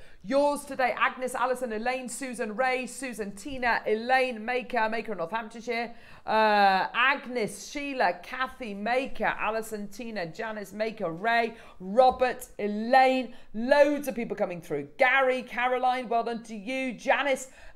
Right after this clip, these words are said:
a, a phenomenal deal for you today. Yes, it's got the light with it as well, which means you can,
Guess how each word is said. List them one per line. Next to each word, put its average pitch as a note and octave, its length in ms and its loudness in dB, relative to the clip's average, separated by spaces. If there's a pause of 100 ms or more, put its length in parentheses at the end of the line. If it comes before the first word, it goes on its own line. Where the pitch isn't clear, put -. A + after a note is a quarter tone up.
(100)
a, A#3 120 2 (100)
a A#3 180 4
phenomenal C4 560 4
deal E3 180 2
for E3 140 -6
you D#3 80 0
today. C3+ 360 -4
Yes, G#3 240 2
it's - 120 -14
got - 180 -4
the A3 100 0
light G3+ 340 2
with E3 120 -4
it - 80 -2
as D3+ 120 -8
well, E3+ 140 -2
which - 140 -14
means D#3+ 240 -8
you D3+ 60 -8
can, D3+ 180 -8